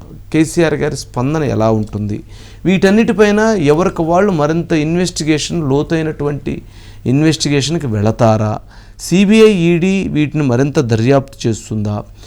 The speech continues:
ఇక్కడ ఉన్నటువంటి ప్రభుత్వం ఫోన్ ట్యాపింగ్ కేసును సీబీఐకి ఇస్తుందా? లేకపోతే ఇక్కడ ఉన్నటువంటి ప్రభుత్వం వీటికి సంబంధించి మరింత దర్యాప్తు సంస్థల్ని ఇది చేసి వీటన్నిటినీ ఆధారాలతో బయటకు తీసుకొస్తుందా?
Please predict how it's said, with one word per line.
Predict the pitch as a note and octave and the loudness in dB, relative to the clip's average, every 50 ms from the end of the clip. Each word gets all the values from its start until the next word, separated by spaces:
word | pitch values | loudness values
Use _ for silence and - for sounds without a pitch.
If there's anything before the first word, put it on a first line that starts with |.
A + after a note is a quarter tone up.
| - - - - | -20 -14 -8 -6
ఇక్కడ | D3 D3 - F3+ F3+ | -4 -2 0 2 2
ఉన్నటువంటి | F#3+ G3+ G#3+ G#3+ - G#3+ G#3+ G3+ G3 | 4 4 4 4 4 4 4 4 2
ప్రభుత్వం | E3+ - F3 E3+ E3 F3 E3+ - - F#3+ G3+ F3+ | 2 2 0 0 2 0 -2 -2 -2 -2 -2 -2
ఫోన్ | - - D#3 F3 F#3+ F3 | -2 0 0 0 0 0
ట్యాపింగ్ | - F#3 E3+ E3 E3 E3+ D#3 C#3 | 0 0 0 0 0 -4 -6 -4
కేసును | - D3+ D#3 C#3+ E3 F3+ | -2 -2 -2 -2 -2 -4
సీబీఐకి | D#3+ - - C3 C3+ B2+ C#3 C#3+ C#3 C3+ C#3 B2+ | -4 -4 -4 -4 -2 0 0 0 0 0 -2 -4
ఇస్తుందా? | A2+ - - - - A#2 A2+ A2 G#2+ G#2 G#2 - - - - - - - - - - | -6 -6 -8 -8 -4 -2 -2 -2 -2 -4 -6 -8 -12 -16 -20 -20 -20 -20 -10 -4 2
లేకపోతే | D#3+ G3+ G#3+ G#3 G#3 G3 | 4 6 6 6 6 4
ఇక్కడ | E3+ - F#3+ F#3+ | 2 2 2 2
ఉన్నటువంటి | G3 G#3 G#3 - G#3 G#3 G3+ F3 F#3+ | 2 2 2 2 2 2 2 2 0
ప్రభుత్వం | E3 F3+ F3 E3 D#3+ E3+ E3 - G3+ G#3 G3+ | -2 0 0 0 0 0 -2 -2 -2 0 2
వీటికి | F3 D#3+ D#3 C#3+ D#3 D3 | 2 2 2 0 -2 -4
సంబంధించి | C3+ D3+ D#3+ E3+ F3 F3+ E3+ - F3+ D3 | -4 -2 -2 -2 -2 -2 -4 -4 -4 -2
మరింత | C3+ C3+ D3 D#3+ F3+ F3+ F3 - - F3+ E3 - - - | -2 -2 0 0 -2 -2 -2 0 2 2 2 2 0 -4
దర్యాప్తు | - A#2 B2+ A#2+ C3+ D#3+ D#3+ E3 - - - D3+ | -4 -4 -2 0 2 2 2 2 0 -2 -8 -8
సంస్థల్ని | C3 D3 C#3+ C#3+ C#3+ C#3 - - D3 C#3 B2+ B2 B2 - - - - - - - - - | -6 -6 -6 -6 -6 -6 -6 -4 -2 -2 -2 -2 -4 -6 -10 -14 -20 -20 -20 -14 -8 -6
ఇది | C3 D3 C#3 - F3+ | -6 -4 0 4 4
చేసి | F3 E3 C#3 E3 G3+ | 4 4 4 0 -2
వీటన్నిటినీ | F#3 D#3+ D3+ C#3+ C3+ C#3 C3 C#3+ D#3+ D3+ E3+ E3+ E3 | -2 -2 -2 0 0 0 0 0 -2 -2 -2 -2 -2
ఆధారాలతో | D#3 A#2+ A#2+ B2 A#2+ C#3 C#3+ C#3+ C#3 C#3 C3+ B2+ - - D#3+ | -2 -2 0 0 2 4 4 4 4 4 2 0 0 -4 -2
బయటకు | C#3 B2 A2 A2 - A#2 A#2 | 0 0 0 0 0 -4 -8
తీసుకొస్తుందా? | - - G#2+ G#2 - - A#2+ G#2+ - - A2+ A2+ A#2 A2 A2 A2 | -6 -8 -8 -8 -8 -6 -8 -8 -8 -8 -8 -8 -6 -6 -6 -8